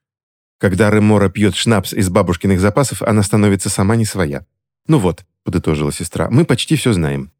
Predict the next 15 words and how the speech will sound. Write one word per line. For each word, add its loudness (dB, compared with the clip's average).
Осталось 0
придумать, 0
как -2
вытащить -2
папу -2
из -2
зазеркалья". -2
"Да, -2
делов-то", 0
проворчал 0
Виктор. -6
"Вытащить -2
папу 0
из -2
зеркала -2